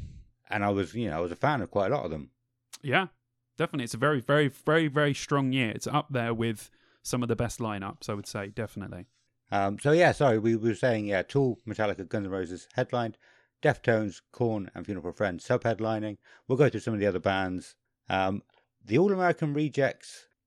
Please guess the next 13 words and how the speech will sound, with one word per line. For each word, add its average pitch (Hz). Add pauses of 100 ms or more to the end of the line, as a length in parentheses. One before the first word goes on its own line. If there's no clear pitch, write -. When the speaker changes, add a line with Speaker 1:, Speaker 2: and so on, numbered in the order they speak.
(100)
Speaker 1:
uh, 101 (120)
headlining 135
the 113
second 135
stage, 98
which -
was, 101
um, 95
oh, 151
yeah, 147
so 104 (320)
this -
was 104